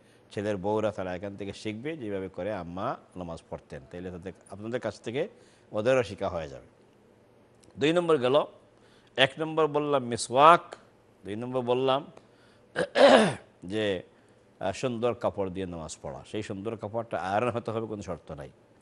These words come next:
কিন্তু কাপড়টা যেন ওয়াশড হয়, সুন্দর হয় এবং স্মেলি না হয়। কয়েকদিন গায়ে দিয়েছেন, এটা দিয়ে আবার নামাজও পড়তেছেন না, এটা যেন না হয়। কেমন? সুন্দর, সুন্দর। আল্লাহ তাআলা সুন্দরকে পছন্দ করেন। আল্লাহু জামিলুন ইউহিব্বুল জামাল।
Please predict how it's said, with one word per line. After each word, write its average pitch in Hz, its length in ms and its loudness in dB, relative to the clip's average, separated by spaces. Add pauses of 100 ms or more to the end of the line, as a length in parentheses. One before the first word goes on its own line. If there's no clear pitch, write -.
(340)
কিন্তু 107 260 -6
কাপড়টা 107 500 -4
যেন 107 160 -2 (380)
ওয়াশড 98 460 -2
হয়, 110 320 -2
সুন্দর 92 440 -4
হয় 107 240 0 (560)
এবং 98 220 -8
স্মেলি 117 440 0
না 110 140 0
হয়। 101 280 2 (120)
কয়েকদিন 120 640 0
গায়ে 110 220 4
দিয়েছেন, 98 260 -6
এটা 101 160 -4
দিয়ে 104 220 -2
আবার 101 240 0
নামাজও 98 320 -4
পড়তেছেন 92 440 -8 (140)
না, 90 180 -8
এটা 95 160 -8
যেন 92 140 -6
না 78 220 -14
হয়। 71 140 -16 (840)
কেমন? 120 340 -2
সুন্দর, 110 340 -2
সুন্দর। 82 380 -8 (120)
আল্লাহ 101 200 -2
তাআলা 107 220 -2
সুন্দরকে 98 420 -8
পছন্দ 95 360 -10
করেন। 69 240 -18 (600)
আল্লাহু 107 360 0
জামিলুন 135 520 -4
ইউহিব্বুল 98 400 -8
জামাল। 113 380 6